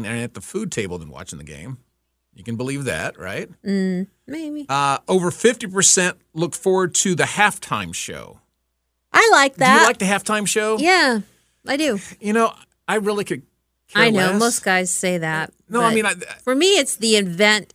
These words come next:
Speaker 2: in general because, let's face it, everybody who knows me knows I'm not that much into sports. So
Speaker 1: Right, right, and I get that. I mean,
Speaker 2: I don't,
Speaker 1: that's, you
Speaker 2: yeah,
Speaker 1: know.
Speaker 2: I don't love watching sports,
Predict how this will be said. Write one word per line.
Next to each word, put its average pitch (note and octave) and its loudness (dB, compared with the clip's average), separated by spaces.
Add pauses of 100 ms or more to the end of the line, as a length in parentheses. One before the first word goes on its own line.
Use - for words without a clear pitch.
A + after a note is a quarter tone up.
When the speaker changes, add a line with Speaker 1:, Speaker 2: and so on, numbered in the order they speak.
Speaker 2:
in F#3+ 0
general E3 -2
because, F3+ -2 (160)
let's G3 -4
face F3 -4
it, E3 -6
everybody F3 -2
who F3 -2
knows F3+ 0
me F3 -2
knows D3+ -8 (340)
I'm F3+ 0
not G3+ 2
that - -2
much E3 -6
into D#3 -4
sports. - -8
So D#4 -8
Speaker 1:
Right, A3 4
right, A3 0
and C4+ -2
I E4 4
get A3+ 0
that. D#3+ 2
I F#3 0
mean, - 0
Speaker 2:
I G#3 0
don't, F#3 0
Speaker 1:
that's, - -2 (180)
you F#3 -6
Speaker 2:
yeah, E3 -4
Speaker 1:
know. E3+ -12 (220)
Speaker 2:
I F#3+ -6
don't F3+ -6 (520)
love E3+ 2 (180)
watching E3+ -4
sports, D#3+ -6